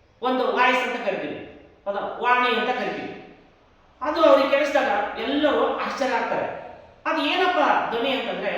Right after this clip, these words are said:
ನೋಡಿ ಜನರೇ, ಈ ಸಮುದ್ರದ ದಂಡೆಯ ಮೇಲೆ ಒಂದಿಷ್ಟು ಕಪ್ಪೆ ಚಿಪ್ಪುಗಳು ಬಿದ್ದಾವೆ, ನಿಮಗೆ ಎಷ್ಟು ಸಾಧ್ಯ ಆಗುತ್ತೆ ಅಷ್ಟು ಕಪ್ಪೆ ಚಿಪ್ಪುಗಳನ್ನ ನೀವು ತೆಗೆದುಕೊಂಡು ಹೋಗಬೇಕು ಅನ್ನೋ ಒಂದು ಧ್ವನಿ ಅವರಿಗೆ ಕೇಳಿಸುತ್ತೆ.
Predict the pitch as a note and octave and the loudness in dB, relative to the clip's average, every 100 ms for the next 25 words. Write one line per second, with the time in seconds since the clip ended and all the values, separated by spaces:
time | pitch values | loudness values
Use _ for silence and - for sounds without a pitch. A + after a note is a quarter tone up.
0 | - - - - - - B3+ D4+ C#4+ C#4 | -6 -10 -16 -20 -20 -8 2 2 4 2
1 | C#4 C4 C4+ - - - - - - _ | 2 0 -2 -6 -10 -14 -18 -20 -20 _
2 | _ - C4 C4 C#4 D#4+ D#4+ D#4 C#4+ C4 | _ -8 -4 -2 0 4 4 4 2 0
3 | D4 C#4 C#4+ C4+ C4+ C4 C4 C4 - - | 0 0 0 0 2 0 -2 -4 -6 -4
4 | C4 C4 C4 B3+ A#3+ A#3 - - D#4 - | -2 -2 -2 -2 -2 -4 -4 -2 -2 -4
5 | - - - - - - _ - C4+ C#4 | -6 -10 -16 -20 -20 -20 _ -4 -2 0
6 | C4 B3 B3+ D#4+ D4+ C#4+ C#4+ C4+ C4+ G#3+ | 0 -2 -2 -2 0 0 0 2 0 0
7 | - - - - A#3+ C4 - F#4 D4 D4 | -4 -6 -10 -8 -4 -2 -2 -2 0 0
8 | C#4 C4+ C4 B3+ B3+ A#3 A3 G#3 G#3+ B3 | -2 -4 -2 0 0 -2 -4 -6 -4 -4
9 | B3 A#3+ A3 G3+ A3+ C#4 C4 B3 A#3 G#3+ | -2 -4 -4 2 4 4 4 0 0 -4
10 | G3+ G#3 G3 G3 B3+ D#3 - E3 F#3+ G#3 | -4 -4 -4 -2 -2 -2 -4 -6 -6 -4
11 | G3+ G3+ F#3 F3 E3+ F3 E3+ F3 - - | -4 -4 -4 -4 -6 -6 -8 -10 -12 -18